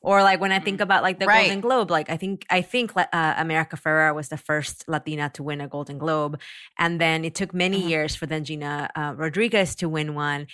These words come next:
Speaker 1: And then we haven't had one since. And so I just think that it takes too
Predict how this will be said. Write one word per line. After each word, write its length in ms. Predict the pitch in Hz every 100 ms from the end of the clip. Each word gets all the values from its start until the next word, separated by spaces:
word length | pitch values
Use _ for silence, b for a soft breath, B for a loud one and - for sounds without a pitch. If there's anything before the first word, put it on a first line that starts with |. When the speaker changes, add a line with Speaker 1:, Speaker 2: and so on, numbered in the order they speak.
| B B -
Speaker 1:
And 220 | 165 165
then 180 | 156 160
we 100 | 170
haven't 300 | 151 160 160
had 220 | 147 147
one 200 | 160 180
since. 540 | - 359 196 151 - -
And 160 | 180 180
so 400 | - 190 185 180 B B
I 160 | - 208
just 380 | 190 269 269 -
think 200 | 240 196
that 120 | 175
it 200 | 180 180
takes 340 | - 170 - -
too 540 | - 202 202 202 202